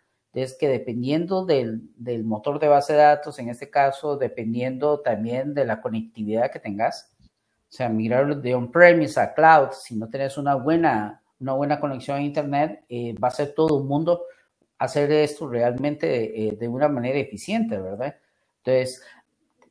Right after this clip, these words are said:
tienes que tomar en consideración la infraestructura y demás. Y la otra es el método que tengas de disponibilidad desde donde puedes migrar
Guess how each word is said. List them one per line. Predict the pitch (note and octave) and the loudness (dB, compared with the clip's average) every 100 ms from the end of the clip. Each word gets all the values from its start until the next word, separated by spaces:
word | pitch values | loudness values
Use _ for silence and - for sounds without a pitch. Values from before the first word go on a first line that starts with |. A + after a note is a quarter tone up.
| _ | _
tienes | E3+ A3+ | 2 4
que | A3+ | 2
tomar | G3 D#3+ | 2 0
en | F3 | 0
consideración | - D#3+ C#3 B2+ E3+ | -4 0 0 0 -2
la | E3 | -2
infraestructura | D#3 C#3 A#2+ - - F#3+ | -2 -4 -6 -12 -8 -2
y | G3 | 0
demás. | A2+ A#2 F3+ A#3+ - _ _ _ _ _ _ _ _ _ _ _ - | 0 2 2 0 -10 _ _ _ _ _ _ _ _ _ _ _ 0
Y | G3+ B3 C4 | 2 4 4
la | B3+ | 6
otra | A#3 A3 A3 G#3+ | 8 6 4 2
es | F3+ | 4
el | D3 A2+ | 2 2
método | C#3 G3+ - D3 D#3 A3 - - _ _ _ | 2 0 2 0 2 0 -6 -20 _ _ _
que | - C#3 | -6 -4
tengas | C#3 B2+ D#3+ F#3 F#3 - | -4 -4 0 0 0 -12
de | A2 G#2 D3 F3 | -14 -2 2 2
disponibilidad | F3+ - F3+ F3+ E3 D3+ E3 | 0 -6 -4 -2 2 4 6
desde | D#3 B2 A2+ | 4 -2 -2
donde | A2 F#3+ A3+ | 2 2 2
puedes | - B2 C3 | -2 -2 -2
migrar | D3+ D3 C#3+ C#3 D3 | -2 0 4 4 4